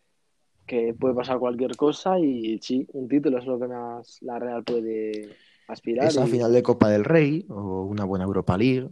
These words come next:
Speaker 1: Sí, sí, algo
Speaker 2: O
Speaker 1: o
Speaker 2: la
Speaker 1: la
Speaker 2: Liga,
Speaker 1: Liga,
Speaker 2: ¿eh?
Speaker 1: ¿eh? ¿eh?
Speaker 2: O la Liga.
Speaker 1: Cuidado.
Speaker 2: Que es que,
Speaker 1: Claro.
Speaker 2: viendo el nivel de, de los dos grandes y del Atlético de Madrid
Speaker 1: Bueno, a ver, el Atleti está bien,
Speaker 2: y
Speaker 1: ¿eh?
Speaker 2: del Villarreal,
Speaker 1: El
Speaker 2: es que
Speaker 1: Atleti,
Speaker 2: va, va a
Speaker 1: cuidado.
Speaker 2: estar entre el Villarreal, el Atleti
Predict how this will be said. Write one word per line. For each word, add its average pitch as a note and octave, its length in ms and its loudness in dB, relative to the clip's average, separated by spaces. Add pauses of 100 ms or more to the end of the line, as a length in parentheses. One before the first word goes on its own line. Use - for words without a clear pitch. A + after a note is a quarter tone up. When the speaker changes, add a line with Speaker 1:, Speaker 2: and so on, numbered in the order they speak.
Speaker 1:
Sí, B2+ 160 -6
sí, D3 160 0
algo C3 520 2
Speaker 2:
O - 60 -6
Speaker 1:
o A2+ 120 8
Speaker 2:
la G2+ 100 8
Speaker 1:
la B2 100 6
Speaker 2:
Liga, C3 300 8
Speaker 1:
Liga, C#3 140 4
Speaker 2:
¿eh? - 200 -6
Speaker 1:
¿eh? C3+ 120 -2
¿eh? F#3+ 100 -4 (140)
Speaker 2:
O A#2 160 4
la G#2 120 6
Liga. B2 360 2
Speaker 1:
Cuidado. A#2 400 -4 (240)
Speaker 2:
Que A#2 100 -2
es G#2+ 100 -4
que, D3+ 340 2
Speaker 1:
Claro. A#2 380 -8
Speaker 2:
viendo G#2+ 640 2
el B2+ 80 6
nivel C#3 300 6
de, B2+ 400 4
de A2+ 220 0
los A2+ 180 4
dos A#2+ 160 2
grandes B2+ 680 2 (140)
y G#2 160 4
del G2+ 180 6
Atlético G#2 360 4
de A2+ 80 6
Madrid G2+ 320 2
Speaker 1:
Bueno, C3 120 4
a A#2+ 40 2
ver, B2+ 100 2
el A2+ 80 -2
Atleti A#2+ 320 0
está C3 160 2
bien, A#2 220 0
Speaker 2:
y A#2+ 120 8
Speaker 1:
¿eh? A#2 40 10
Speaker 2:
del A2+ 120 8
Villarreal, A2 680 6
Speaker 1:
El B2 120 -4
Speaker 2:
es A#2+ 120 0
que C3+ 100 4
Speaker 1:
Atleti, - 20 4
Speaker 2:
va, - 60 -2
va - 60 4
a - 20 2
Speaker 1:
cuidado. C#3 220 4
Speaker 2:
estar B2 240 0
entre B2+ 240 -2
el A2+ 80 2
Villarreal, A2+ 560 2
el C3+ 100 0
Atleti B2 460 -6